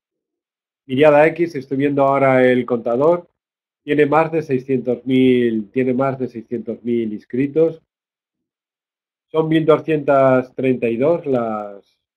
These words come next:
las universidades participantes dentro de Universia. Y si nosotros pudiéramos o intentáramos recoger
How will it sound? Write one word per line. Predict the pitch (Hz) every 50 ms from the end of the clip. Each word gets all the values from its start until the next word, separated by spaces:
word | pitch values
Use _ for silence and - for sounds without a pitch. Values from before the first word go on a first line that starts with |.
| _ _ _ _ _
las | 110 107 104 101 98 98 98 95 _ _ _ _ _ _ _ _ _ _ _ _ _ _ _ -
universidades | 131 127 127 123 120 120 - 123 117 131 135 135 135 135 131 131
participantes | - - 120 113 - 123 117 - 117 110 - 135 143 143 143 165 170 165 165 -
dentro | 127 127 131 127 131 123 127 123 120 - _ _ _ _ _ _ _ _ _ _ _ _ _ _ _ _
de | - 131
Universia. | 127 123 120 123 143 160 160 160 - 147 139 139 139 _ _ _ _ _ _ _ _ _ _ _ _ _ _ _ _ _ _ _ _ _ _ _ _ _ -
Y | 143 135
si | 147 156
nosotros | 156 160 156 185 190 190 202 202 190 -
pudiéramos | - 170 160 151 165 175 170 170 165 165 170 165 160 156 156 156 151
o | 139 139 135
intentáramos | 131 131 131 127 120 147 151 156 156 156 147
recoger | 139 143 139 139 127 - - 151 143 135 131 127 -